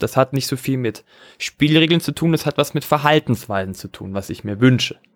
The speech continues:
Die man natürlich noch einspielen muss, aber jeder weiß, woran er ist. Also jeder hat ein Konzept von mir bekommen, ein paar Seiten, aber wo jeder auch drüber gesprochen, aber jeder weiß, was der Rahmen ist.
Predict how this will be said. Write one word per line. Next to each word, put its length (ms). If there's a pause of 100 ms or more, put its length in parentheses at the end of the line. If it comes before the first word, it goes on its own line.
(760)
Die 80
man 160
natürlich 320
noch 120
einspielen 440
muss, 380
aber 160
jeder 340
weiß, 640 (380)
woran 200
er 120
ist. 340 (100)
Also 200
jeder 160
hat 100
ein 60
Konzept 340
von 120
mir 120
bekommen, 460
ein 100
paar 220
Seiten, 500
aber 220
wo 160
jeder 220
auch 180 (100)
drüber 220
gesprochen, 500
aber 140
jeder 280
weiß, 440 (480)
was 140
der 120
Rahmen 420
ist. 220